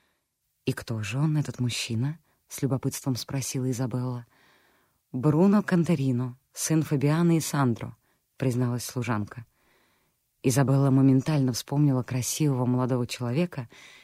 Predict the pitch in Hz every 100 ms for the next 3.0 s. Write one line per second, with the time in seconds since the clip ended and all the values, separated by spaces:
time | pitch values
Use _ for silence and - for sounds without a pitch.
0 | _ - 139 151 139 131 135 160 139 127
1 | - 123 156 175 131 123 151 147 127 110
2 | - 127 135 151 139 117 - 107 107